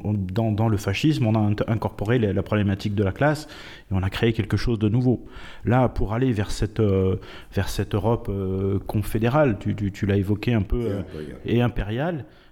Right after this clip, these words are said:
Speaker 1: euh, finalement, euh, est-ce que tu penses que les sociétés humaines vont le faire rationnellement, ou est-ce qu'on va attendre d'autres menaces,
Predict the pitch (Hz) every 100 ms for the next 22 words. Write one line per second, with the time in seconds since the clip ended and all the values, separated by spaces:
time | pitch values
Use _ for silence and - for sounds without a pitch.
0 | - 101 95 98 95 95 101 104 - 143
1 | 110 110 127 151 175 - - - 101 95
2 | 95 95 95 95 - - - - 107 117
3 | - 131 - 101 98 107 110 104 113 107
4 | 113 107 90 98 - 120 87 85 104 -
5 | 101 110 131 160 170 - - - - 107
6 | 117 - 110 104 98 120 120 92 92 110
7 | - - 110 110 156 - - -